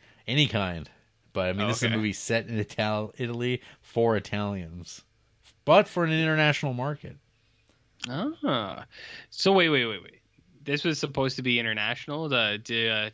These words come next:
Speaker 2: did they know that other cultures might not do have the same practices?
Speaker 1: Well, Divorced Italian Style was a hit.
Speaker 2: Mm-hmm.
Speaker 1: It was a big hit.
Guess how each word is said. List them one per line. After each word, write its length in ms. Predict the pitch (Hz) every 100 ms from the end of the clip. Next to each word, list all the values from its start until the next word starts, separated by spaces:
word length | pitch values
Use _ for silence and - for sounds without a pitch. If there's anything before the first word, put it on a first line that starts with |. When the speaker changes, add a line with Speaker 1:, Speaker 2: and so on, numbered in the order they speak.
| -
Speaker 2:
did 100 | 127
they 160 | 123
know 260 | 127 127 131
that 200 | 123 110
other 240 | 110 117
cultures 480 | 120 117 113 120 113
might 200 | 113 110
not 220 | 104 101
do 200 | 110 110 - _ _ -
have 280 | 117 110
the 60 | 113
same 220 | - 110
practices? 640 | - 107 120 131 135 160 123
Speaker 1:
Well, 60 |
Divorced 540 | 113 90 110 143 156 139
Italian 520 | 113 135 147 147 110
Style 680 | - 98 87 82 78 78 - _ _ _ -
was 120 | 87
a 80 | 87
hit. 300 | 110 87 - 104
Speaker 2:
Mm-hmm. 120 | 101 104 _ -
Speaker 1:
It 60 |
was 100 | 92
a 40 | 90
big 300 | 110 107 95
hit. 260 | 98 82